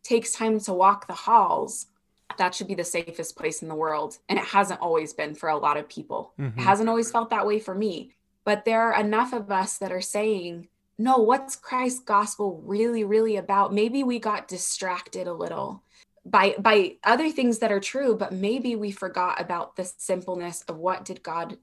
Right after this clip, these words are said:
Speaker 1: what did Christ teach? And we wanna be like him. And that means everybody has an equal seat at the table and everybody gets a chance to talk. And as far as, like, prescribing to other people how to fix their problems,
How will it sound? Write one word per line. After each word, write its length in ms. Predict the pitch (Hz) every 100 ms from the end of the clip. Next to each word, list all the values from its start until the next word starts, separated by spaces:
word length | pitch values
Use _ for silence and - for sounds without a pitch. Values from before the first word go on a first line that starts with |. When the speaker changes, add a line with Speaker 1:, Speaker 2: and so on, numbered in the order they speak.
| _ -
Speaker 1:
what 180 | 175 -
did 140 | 175
Christ 400 | - 160 165 -
teach? 420 | 170 156 - - - _ _ _ _
And 180 | 180 175
we 140 | 190 214
wanna 200 | 190 165
be 140 | 170
like 220 | 147 147
him. 500 | - 180 160 165 170 -
And 160 | 185 180
that 220 | 185 196
means 480 | 180 160 165 165 - _ _ -
everybody 500 | 190 185 196 190 180
has 260 | - 180
an 80 | 175
equal 300 | 175 - 185
seat 240 | 180 190 185
at 100 | 165
the 80 |
table 520 | 165 175 175 214 233 247 _ _ 185
and 120 | -
everybody 440 | 185 196 196 196
gets 240 | 190 190 185
a 40 |
chance 380 | - 180 180 -
to 80 | 175
talk. 380 | - 175 - - _ _ _ _
And 100 | 196
as 160 | 185 180
far 280 | - 190 208
as, 220 | 202 196
like, 380 | 190 175 170 - _ _ _ _ _ _
prescribing 720 | - 202 - 190 185 190 202
to 180 | 196 -
other 220 | 185 180
people 760 | 180 - 196 196 180 160 156 - _ _ _
how 320 | - 185 190
to 160 | -
fix 320 | 180 180 180 -
their 180 | 175
problems, 920 | 165 165 160 180 202 226 233 - -